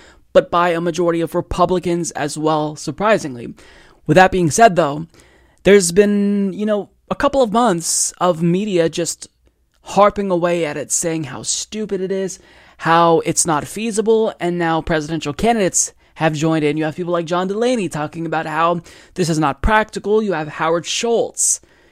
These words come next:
explaining how this is something that can never, ever come to pass. You know, so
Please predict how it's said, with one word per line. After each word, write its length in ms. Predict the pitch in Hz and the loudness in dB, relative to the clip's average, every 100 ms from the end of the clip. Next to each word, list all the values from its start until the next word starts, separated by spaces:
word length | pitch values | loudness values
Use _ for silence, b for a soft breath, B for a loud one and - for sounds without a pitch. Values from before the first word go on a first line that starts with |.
| b | b
explaining 560 | 160 - 185 185 180 | -2 0 0 0 -2
how 260 | 160 160 160 | -4 -4 -4
this 160 | 165 160 | -6 -8
is 120 | 147 | -4
something 400 | 160 147 156 156 | -4 -2 -2 -2
that 260 | 151 - | -2 -4
can 220 | - 160 156 | -4 -2 4
never, 400 | 175 165 151 - | 4 4 -2 -4
ever 240 | 180 180 175 | -6 -4 -4
come 220 | 165 160 | -4 -6
to 80 | 151 | -8
pass. 560 | 143 151 170 - - B B B B B | -8 -6 -6 -6 -8 B B B B B
You 100 | 247 | 0
know, 140 | 269 | 2
so 480 | 262 - 247 226 - | 2 2 2 2 0